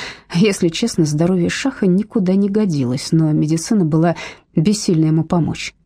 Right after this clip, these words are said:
А сейчас следовало заставить ипохондрика сосредоточиться на событиях более опасных для него, чем хвори. Сир,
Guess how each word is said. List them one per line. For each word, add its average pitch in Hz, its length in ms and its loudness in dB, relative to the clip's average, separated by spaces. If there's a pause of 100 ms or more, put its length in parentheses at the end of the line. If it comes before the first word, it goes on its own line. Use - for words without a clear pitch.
(140)
А - 120 -6
сейчас 330 280 -4
следовало 269 460 0
заставить 233 540 -2
ипохондрика 311 640 0
сосредоточиться 220 880 -2
на 196 100 2
событиях 214 600 0
более 240 320 2
опасных 143 500 -2 (340)
для 175 200 4
него, 165 260 2
чем 160 260 0
хвори. - 440 -8 (400)
Сир, 196 340 0